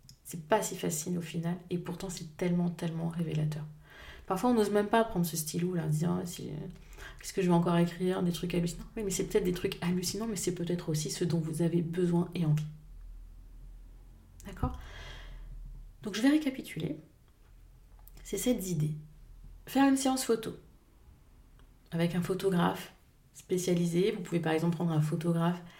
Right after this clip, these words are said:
euh, photothérapie ou vraiment un vrai photographe qui aura, euh, l'expérience de vous mettre en confiance.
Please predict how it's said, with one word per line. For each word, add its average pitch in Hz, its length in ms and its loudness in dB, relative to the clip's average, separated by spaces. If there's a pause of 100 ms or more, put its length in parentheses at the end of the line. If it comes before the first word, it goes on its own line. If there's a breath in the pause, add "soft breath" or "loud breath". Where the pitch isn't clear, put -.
(340 loud breath)
euh, 165 280 -2 (160)
photothérapie 190 1000 2
ou 214 80 4
vraiment 185 300 6
un 160 80 10
vrai 185 360 8
photographe 170 720 0
qui 170 220 -6
aura, 165 400 0 (680 loud breath)
euh, 160 240 0
l'expérience 190 540 4
de 185 40 2
vous 170 80 6
mettre 190 220 4
en 180 80 4
confiance. 160 540 -4